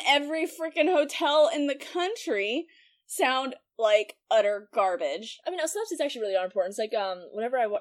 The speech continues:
Speaker 2: rewatch, like, any of the Star Trek shows, uh, I have this rule for, uh, D S nine on Netflix.
Speaker 1: Yeah.
Speaker 2: I'm, I'm not allowed to read the synopses, because if I just go off the synopsis,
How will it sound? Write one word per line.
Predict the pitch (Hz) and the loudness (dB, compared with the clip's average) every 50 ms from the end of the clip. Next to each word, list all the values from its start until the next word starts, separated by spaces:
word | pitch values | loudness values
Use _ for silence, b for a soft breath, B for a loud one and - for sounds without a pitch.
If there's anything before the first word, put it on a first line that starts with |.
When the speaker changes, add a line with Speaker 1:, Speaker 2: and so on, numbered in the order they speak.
| - 202 | -4 -2
Speaker 2:
rewatch, | 202 196 196 190 - 208 | -4 -2 -4 -4 -6 -8
like, | 175 175 _ _ - - | -10 -10 _ _ -14 -12
any | 202 196 | -10 -10
of | 185 | -10
the | - | -8
Star | - 202 185 185 | -6 -6 -6 -6
Trek | - - 269 | -6 -8 -10
shows, | - - 277 311 339 - - _ _ _ _ - | -6 -4 -4 -4 -6 -8 -18 _ _ _ _ -10
uh, | 214 208 196 180 175 180 - - | -8 -6 -6 -6 -6 -8 -6 -6
I | 262 | -6
have | 254 247 | -6 -6
this | 233 202 190 | -8 -10 -8
rule | 202 202 214 | -6 -6 -6
for, | 214 - 202 190 180 | -2 2 2 2 4
uh, | 165 156 165 | 2 0 -4
D | 175 185 | -4 -6
S | 175 175 - | -6 -6 -8
nine | 185 175 180 208 285 330 - - - _ _ _ - | -16 -16 -14 -14 -14 -14 -16 -20 -20 _ _ _ -16
on | 180 165 160 160 - | -14 -14 -12 -12 -12
Netflix. | - - - - 269 - - - | -14 -12 -10 -12 -12 -10 -6 -2
Speaker 1:
Yeah. | 262 226 185 202 - | 0 0 0 0 -2
Speaker 2:
I'm, | 214 - | -2 -2
I'm | 175 220 | -2 -2
not | 226 226 | -2 0
allowed | 240 233 220 | -2 -2 -4
to | 214 | -6
read | 190 214 214 190 | -8 -8 -8 -8
the | 196 | -8
synopses, | 202 - 165 127 - - - - _ _ _ _ - | -10 -10 -12 -12 -12 -16 -18 -20 _ _ _ _ -8
because | 262 294 311 254 220 202 247 - | -2 0 0 0 0 -4 -10 -8
if | 214 214 | -6 -2
I | 226 226 247 | 0 0 0
just | 262 302 - | 0 0 0
go | 269 | 2
off | 233 233 | 2 2
the | 233 214 | 0 -2
synopsis, | - 202 180 175 208 - - 285 320 - - - | -6 -6 -6 -6 -6 -4 -2 -4 -4 -4 -8 -16